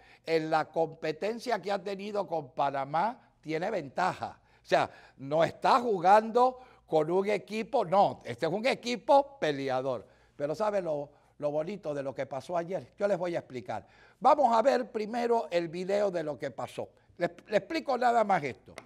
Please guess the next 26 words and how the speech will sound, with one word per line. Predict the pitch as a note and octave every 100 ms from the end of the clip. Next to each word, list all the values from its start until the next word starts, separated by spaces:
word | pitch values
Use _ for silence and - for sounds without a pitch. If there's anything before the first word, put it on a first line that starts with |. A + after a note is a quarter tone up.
| - _ _ _ _ _ _
El | G#3 G#3
partido | A3+ A3 E4 E4 D4 D4 - _ _ _ _ _ _
terminó | F#3+ F#3+ G#3+ A#3 A#3
cuatro | G#3+ G3+ G3+ E3+
a | C#3+
cuatro, | C3+ A2+ - - _ _ _ _
pero | E3+ G3+ G#3
empieza | G#3 G3+ D4+ A#3+ E3+ G3+ A3+ -
un | C#4
gol | B3+ B3 A#3
México, | A3+ G#3 A3+ - A#3 A3
segundo | - A3 A3 F4 C4+ A#3+ A3+
gol | G#3 A3+ A3
de | G#3
México, | G3 A3 G#3 A3 G#3+ F#3
dos | A3 F4
goles | A#3+ B3 C#3 F#2 - _ -
a | D3+
cero. | - A#2+ - _ _ _ _ _
Y | D3+ D#3+
en | F#3
menos | A3+ A#3
de | F3 E3
diez, | G3+ G3
quince | A3+ G#3 G#3
minutos, | F3+ G#3 C#4 A3 C4